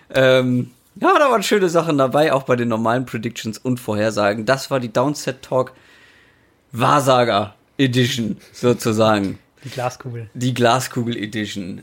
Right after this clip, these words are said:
Speaker 1: ähm, die wir gemacht haben. Ich finde,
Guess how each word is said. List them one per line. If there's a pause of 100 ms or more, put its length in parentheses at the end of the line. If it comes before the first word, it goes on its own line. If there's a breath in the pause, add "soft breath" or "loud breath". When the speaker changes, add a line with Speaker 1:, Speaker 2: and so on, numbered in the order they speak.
Speaker 1:
ähm,
die
wir
gemacht
haben. (840)
Ich
finde,